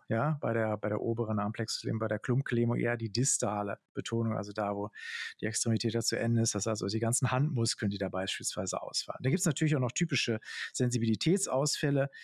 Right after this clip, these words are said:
die mit beiden, ähm, Lähmungen einhergehen. Also beim Klumpke beispielsweise ist dann halt häufig die ulnare Unterarmseite, ja, die dann ausgefallen ist, äh, noch zusätzlich, so dass ich das als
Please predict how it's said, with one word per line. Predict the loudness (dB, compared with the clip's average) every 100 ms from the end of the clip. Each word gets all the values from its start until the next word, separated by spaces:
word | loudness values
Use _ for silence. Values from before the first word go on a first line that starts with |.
| -16 -14 -2
die | 0
mit | 0 0
beiden, | 2 2 2 0
ähm, | 0 0 2 0 0
Lähmungen | 2 4 4 4 2
einhergehen. | 0 2 2 2 2 2 2
Also | 2 0
beim | 0 2 2 0
Klumpke | 2 2 2 0
beispielsweise | 0 -2 -6 -4 0 0 0
ist | 0
dann | 0 0
halt | -2 -6 -16 -16 -8 -2
häufig | 0 0 -2 -4 -14 -18 -10 -8
die | 2
ulnare | 4 6 6 4 2 2 2
Unterarmseite, | 4 4 2 2 2 2 2 2 0 0 -2 0
ja, | 2 0
die | -2 -2
dann | 0 0
ausgefallen | -2 -2 -4 -6 -4 -4 -4 -4
ist, | -6 -6 _ -20 -18 -18 -20 _
äh, | -4
noch | -4
zusätzlich, | -2 -2 -2 -4 -4 -4 -2
so | -2
dass | -4 -4
ich |
das | -4 -4
als | -4 -2 -4